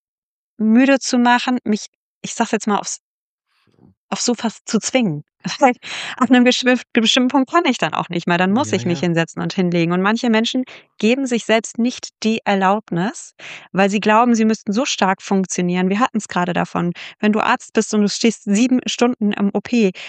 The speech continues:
Speaker 1: wenn du in der Nachtschicht
Speaker 2: Ja.
Speaker 1: arbeitest, wenn du Mutter bist und du hast deine Kinder zu versorgen oder
Speaker 2: Ja.
Speaker 1: Papa, ja? Ähm, wir sind es so gewohnt, uns zusammenzureißen, dass es uns dann manchmal auch schwerfällt zu sagen, „Ich gestatte mir jetzt eine Pause.“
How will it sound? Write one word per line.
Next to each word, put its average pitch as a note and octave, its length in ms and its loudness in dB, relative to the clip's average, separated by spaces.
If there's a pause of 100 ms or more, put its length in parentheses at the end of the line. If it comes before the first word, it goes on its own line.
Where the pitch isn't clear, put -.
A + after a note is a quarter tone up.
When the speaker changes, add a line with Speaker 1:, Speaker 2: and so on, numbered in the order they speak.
(120)
Speaker 1:
wenn G#3+ 140 2
du G#3+ 80 2
in G#3+ 80 0
der G#3 120 4
Nachtschicht A3+ 520 -2
Speaker 2:
Ja. - 0 -
Speaker 1:
arbeitest, F3 520 0
wenn G3 120 2
du G#3+ 80 2
Mutter B3+ 320 2
bist G3 260 -4
und G3 120 -2
du G3 60 0
hast G#3 180 -2
deine G#3 180 2
Kinder C4 300 2
zu - 120 -2
versorgen F3+ 460 -2
oder G3 180 2 (100)
Speaker 2:
Ja. B3+ 240 2
Speaker 1:
Papa, E3+ 160 -2
ja? G3 260 2 (540)
Ähm, A3 380 0 (760)
wir G#3+ 300 2
sind B3+ 180 2
es - 280 -10
so C4+ 140 0
gewohnt, B3+ 600 2
uns A3+ 240 0
zusammenzureißen, G#3+ 1080 0
dass G#3+ 180 -6
es A3+ 120 -10
uns G#3 160 -6
dann G3+ 120 0
manchmal A3 340 -2
auch - 80 -4
schwerfällt G3+ 460 -2
zu F#3+ 100 -10
sagen, F#3 300 0
„Ich - 220 -10
gestatte F#3+ 380 -4
mir F#3 100 0
jetzt - 280 -6
eine F3+ 140 -6
Pause.“ A3 380 -10